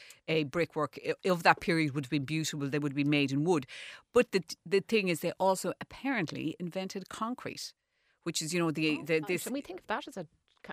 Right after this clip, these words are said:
Speaker 2: kind of twentieth century invention.
Speaker 1: You think of that as twenty, but that thing of being able to build it tall, to be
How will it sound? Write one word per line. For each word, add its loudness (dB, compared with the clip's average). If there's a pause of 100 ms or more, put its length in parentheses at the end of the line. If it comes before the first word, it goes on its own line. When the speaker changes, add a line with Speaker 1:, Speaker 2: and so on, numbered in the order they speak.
(160)
Speaker 2:
kind -10
of -14
twentieth -10
century -10
invention. -8
Speaker 1:
You -2
think 0
of -2
that 4
as -8
twenty, -2
but -2
that 6
thing 0
of -4
being -2
able 0
to -4
build 2
it -6
tall, 4
to -16
be -10